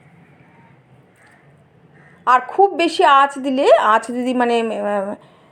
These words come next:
সিম যদি বা-, বাড়িয়ে দেওয়া হয়, তাহলে কী হয়, জিনিসটা পুড়ে যেতে পারে। আর, উম, ঘিও খুব তাড়াতাড়ি পুড়ে, তাতে পোড়া গন্ধটা বেশি হয়।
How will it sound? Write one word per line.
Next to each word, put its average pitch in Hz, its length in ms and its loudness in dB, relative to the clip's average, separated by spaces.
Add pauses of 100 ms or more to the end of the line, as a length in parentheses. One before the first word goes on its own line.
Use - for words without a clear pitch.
(160)
সিম 277 240 4
যদি 262 220 2
বা-, 214 360 4
বাড়িয়ে 214 260 2
দেওয়া 233 180 4
হয়, 320 140 0
তাহলে 277 200 0
কী 311 160 -2
হয়, 247 180 4
জিনিসটা 240 280 -6
পুড়ে 294 240 -6
যেতে 240 200 0
পারে। 226 240 0 (1040)
আর, 208 400 6
উম, 196 120 -10 (280)
ঘিও 269 300 4
খুব 370 180 -2
তাড়াতাড়ি 247 340 2
পুড়ে, 233 200 2
তাতে 240 200 2
পোড়া 254 280 2
গন্ধটা 233 380 2
বেশি 220 300 -4
হয়। 233 240 0